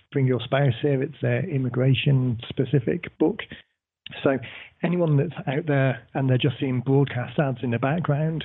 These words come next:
for lawyers, gonna get no recognition coming up at all. Anyone going through and in the background, they're seeing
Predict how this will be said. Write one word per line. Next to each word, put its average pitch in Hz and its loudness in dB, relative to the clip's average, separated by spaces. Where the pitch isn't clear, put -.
for 127 4
lawyers, 147 2
gonna 135 2
get 139 2
no 135 2
recognition 123 0
coming 120 0
up 117 -2
at 131 0
all. 143 2
Anyone 160 2
going 143 4
through 143 4
and 135 4
in 131 0
the 127 0
background, 139 -4
they're 120 -6
seeing 131 2